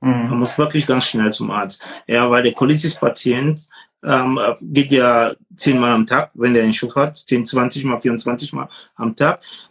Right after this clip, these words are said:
Speaker 2: Bei Crohn auf der anderen Seite ist das nicht zu, nicht so selten, weil der Crohn mag ja Verengungen.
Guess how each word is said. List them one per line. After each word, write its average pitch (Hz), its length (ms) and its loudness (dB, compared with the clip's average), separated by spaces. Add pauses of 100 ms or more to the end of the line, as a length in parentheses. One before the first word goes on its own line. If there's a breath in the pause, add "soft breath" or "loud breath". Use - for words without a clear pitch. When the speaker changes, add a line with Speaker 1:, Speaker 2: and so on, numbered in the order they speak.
(120)
Speaker 2:
Bei 147 160 2
Crohn 208 380 2
auf 156 140 -2
der 165 120 4
anderen 170 240 4
Seite 165 600 2 (580)
ist 180 180 0
das 170 160 2
nicht 165 260 0
zu, 160 240 -2
nicht 170 200 4
so 175 100 2
selten, 156 580 2
weil 135 200 2
der 127 100 2
Crohn 185 440 0
mag 156 200 2
ja 156 80 4
Verengungen. 147 760 -2